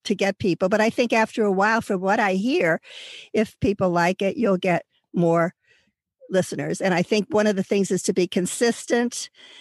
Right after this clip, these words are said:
and give a lot of information and enjoy it. And I think I'm not worried about how many listeners I have. And I think that's a good thing, because when you don't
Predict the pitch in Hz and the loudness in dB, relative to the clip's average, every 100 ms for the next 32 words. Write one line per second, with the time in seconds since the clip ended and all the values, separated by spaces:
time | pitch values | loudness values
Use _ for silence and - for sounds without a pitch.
0 | - _ _ - 196 185 180 180 180 180 | -20 _ _ -2 0 2 2 2 2 2
1 | 180 175 170 - - _ _ _ _ - | 2 2 0 -4 -14 _ _ _ _ -12
2 | 185 220 196 170 165 156 - 160 175 180 | -4 -2 0 0 0 -2 -4 -4 -4 -2
3 | - 156 - 190 180 226 214 285 294 160 | -4 -4 -4 -2 0 0 0 0 2 0
4 | - - 180 185 - 214 - 247 254 - | -4 -4 -2 -2 -2 -4 -2 0 0 2
5 | 226 254 285 240 226 220 220 214 208 202 | 2 2 0 0 2 2 0 2 2 2
6 | 196 208 196 185 180 190 180 185 180 175 | 0 0 0 2 2 2 2 0 0 0
7 | 214 196 190 - 185 208 214 226 214 208 | -2 -2 -2 -2 -2 -2 -2 0 0 2
8 | 180 196 175 190 185 185 214 | 0 0 0 0 0 2 0